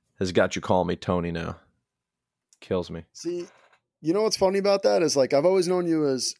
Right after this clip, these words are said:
Speaker 2: as Anthony, or, but I, I, you know, I fuck with the Tony. I think, uh, the Tony V, it's, uh, it's catchy, you know?
Speaker 1: It's
Speaker 2: I think
Speaker 1: funny
Speaker 2: it
Speaker 1: enough,
Speaker 2: works.
Speaker 1: I got, I got an email invite from Landon today. It was Tony C today, unfortunately. We, we weren't Tony
Speaker 2: <laughs>
Speaker 1: V today. <laughs>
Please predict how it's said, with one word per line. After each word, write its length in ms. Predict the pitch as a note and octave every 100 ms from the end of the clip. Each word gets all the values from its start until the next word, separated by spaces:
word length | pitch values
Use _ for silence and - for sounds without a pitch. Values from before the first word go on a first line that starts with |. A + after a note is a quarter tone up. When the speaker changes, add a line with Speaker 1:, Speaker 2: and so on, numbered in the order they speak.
| B2+
Speaker 2:
as 140 | A#2+
Anthony, 480 | C#3+ C#3 D3 C#3+ C3+
or, 260 | A2 G#2 - _ -
but 120 | B2+
I, 20 |
I, 300 | C3 C3 C#3 - _
you 80 | C3
know, 80 | G#2+
I 100 | A#2
fuck 200 | - F#3+
with 120 | G3
the 60 | F3+
Tony. 360 | - A3 D#3
I 80 | A#2+
think, 280 | A#2 D3 C3+
uh, 220 | C#3 C3+
the 120 | A#2+
Tony 320 | B2 D3 D3+ C#3+
V, 360 | D3+ D#3 A#2+ _ _ _ - -
it's, 320 | A2+ - - A#2+
uh, 200 | A#2 A2+
it's 160 | A2+
catchy, 320 | - D#3 -
you 120 | A2 A2+
know? 160 | C3 D3
Speaker 1:
It's 120 | G#2 -
Speaker 2:
I 20 |
think 80 | G#2
Speaker 1:
funny 180 | C3
Speaker 2:
it 40 | C3
Speaker 1:
enough, 100 | C3
Speaker 2:
works. 180 | A2+ -
Speaker 1:
I 40 |
got, 80 | A2+ -
I 60 | B2+
got 160 | C3
an 100 | B2+
email 400 | C3+ B2+ B2 A2+
invite 380 | - A#2 A2 G#2+
from 120 | A2
Landon 280 | G#2+ A2+ G#2
today. 220 | A2+ G2+
It 40 | G2
was 100 | -
Tony 280 | A#2 G#2
C 260 | F#2+ - G#2
today, 380 | F#2 F2+ F2+ F2+ -
unfortunately. 640 | F#2+ - F#2 - F#2 F2 E2+ - -
We, 120 | G2 -
we 160 | G2
weren't 260 | G#2 F#2+ -
Tony 280 | - F#2 F2+
Speaker 2:
<laughs> 0 |
Speaker 1:
V 100 | F#2 F2 F2+ F2+ _ _ _ _ - -
today. 300 | G#3 C#4+
<laughs> 80 | G3+